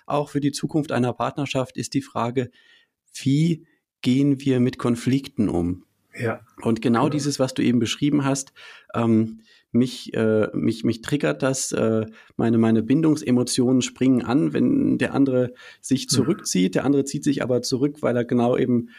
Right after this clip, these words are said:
Speaker 1: ähm, meine Kritik nicht aushält. Und dann kommt mir so ein Strudel rein, ja? Ähm,
Speaker 2: Mhm.
Speaker 1: und jeder macht mit seinem eigenen Schutzverhalten, triggert er eigentlich bei dem anderen das, was ihn verletzt. Genau das ist dann das, was, äh, für eine Partnerschaft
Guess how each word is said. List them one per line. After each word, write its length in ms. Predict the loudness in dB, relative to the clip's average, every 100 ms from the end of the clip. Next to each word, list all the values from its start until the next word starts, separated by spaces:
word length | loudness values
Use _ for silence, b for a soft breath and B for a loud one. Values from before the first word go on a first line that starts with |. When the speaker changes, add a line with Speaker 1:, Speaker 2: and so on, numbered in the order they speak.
| B B 0
Speaker 1:
ähm, 240 | 4 4
meine 240 | 4 2
Kritik 400 | 0 -4 -4 -2
nicht 180 | -2 0
aushält. 400 | -2 0 0 0
Und 80 | 2
dann 140 | 2
kommt 160 | 2 2
mir 100 | 2
so 80 | 2
ein 60 |
Strudel 400 | 0 -2 0 2
rein, 400 | 2 2 0 0 -6 -4
ja? 220 | -4 -4 b b b b -4
Ähm, 180 | 2 4
Speaker 2:
Mhm. 320 | 2 0 -10 _ _ _ _ _ -20 -4
Speaker 1:
und 160 | -2 2
jeder 240 | 2 2
macht 180 | 2 0
mit 320 | -2 -2 -4
seinem 200 | 0 0
eigenen 260 | 2 2 0
Schutzverhalten, 600 | -2 -4 -4 -2 -2 -2
triggert 360 | 0 -2 0
er 80 | -2
eigentlich 280 | 0 0 0
bei 100 | 0
dem 120 | 0
anderen 460 | 2 0 0 0 0
das, 260 | 0 -2 -4
was 160 | -2
ihn 120 | 0 0
verletzt. 560 | 0 0 0 -4 -12 -18 B B B B
Genau 300 | 0 2 2
das 200 | 0 -2
ist 180 | -2 0
dann 120 | 2
das, 240 | 2 0
was, 260 | -2 -4 -4
äh, 200 | -2 -2
für 100 | 0
eine 100 | 0
Partnerschaft 640 | 0 -2 -2 -2 -2 -2 -6